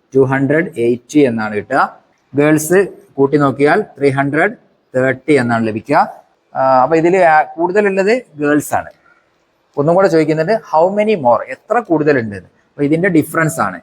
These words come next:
ഇതിന്റെ രണ്ടിന്റെയും ഡിഫറൻസ് എന്ന് പറയുന്നത് ഫിഫ്റ്റി ആണ്. അൻപത് കുട്ടികളാണ്, അൻപത് ഗേൾസ് ആണ് അധികമായിട്ട് ഉള്ളത്. Last activity, amount and notes.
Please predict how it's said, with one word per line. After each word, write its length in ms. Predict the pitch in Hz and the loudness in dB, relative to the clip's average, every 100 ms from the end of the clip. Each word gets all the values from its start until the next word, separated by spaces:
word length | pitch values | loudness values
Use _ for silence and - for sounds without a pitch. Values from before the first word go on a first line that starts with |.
| _ _ - | _ _ -8
ഇതിന്റെ 240 | 147 156 | -4 -2
രണ്ടിന്റെയും 420 | 151 143 147 156 | -2 0 0 0
ഡിഫറൻസ് 420 | 143 135 147 151 151 | 0 -2 -6 -8 -6
എന്ന് 120 | 151 | 0
പറയുന്നത് 560 | 131 127 131 139 214 233 _ _ _ _ _ _ _ _ _ _ _ - | 0 0 -2 0 0 -2 _ _ _ _ _ _ _ _ _ _ _ -4
ഫിഫ്റ്റി 420 | 127 - - 139 | -4 -4 -2 0
ആണ്. 200 | 92 73 - _ | 0 -4 -16 _
അൻപത് 580 | 120 139 143 170 185 247 - _ _ _ | -2 -2 0 2 2 0 -6 _ _ _
കുട്ടികളാണ്, 560 | 120 - 147 139 117 110 | -14 -4 0 2 2 0
അൻപത് 280 | 123 147 | 0 -2
ഗേൾസ് 440 | 165 135 131 131 139 | -2 0 0 0 -4
ആണ് 180 | 117 147 | -4 -4
അധികമായിട്ട് 760 | 139 104 123 139 110 101 - | -8 -8 -2 0 0 -4 -6
ഉള്ളത്. 400 | 208 98 87 - _ _ _ _ _ _ - _ _ _ _ _ _ - | -10 -10 -20 -20 _ _ _ _ _ _ -20 _ _ _ _ _ _ -2
Last 440 | 151 165 165 175 | 0 0 0 0
activity, 420 | 147 165 143 156 | 0 -4 -4 -4
amount 560 | 196 - 143 160 180 214 - _ _ 135 143 | -4 -2 -2 2 2 0 -6 _ _ -4 -2
and 100 | 160 - | -6 -10
notes. 420 | 110 104 - - | -6 -6 -8 -16